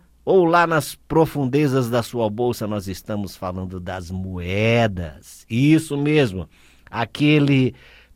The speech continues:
pedacinho redondo de metal que muitas vezes você não dá valor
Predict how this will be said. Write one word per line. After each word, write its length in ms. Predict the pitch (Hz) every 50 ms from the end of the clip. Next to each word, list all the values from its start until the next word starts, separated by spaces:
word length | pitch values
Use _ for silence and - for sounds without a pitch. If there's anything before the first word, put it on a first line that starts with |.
| _
pedacinho 760 | - 139 143 147 127 135 131 123 117 - - - 135 135 123 98
redondo 680 | 90 110 127 123 113 92 92 127 123 135 127 113 104 98
de 100 | 95 104
metal 480 | 107 104 98 98 - - 151 156 135
que 120 | - 107 104
muitas 400 | 104 104 95 110 107 95 85 87
vezes 380 | 95 107 104 95 90 90 82
você 520 | 87 95 95 90 - - 95 92 87 85 - _ _ _ _ _ 117
não 360 | 127 147 180 214 214 190 139
dá 180 | 110 123 117
valor 760 | 101 107 117 110 104 110 143 165 190 185 156 107 87 - -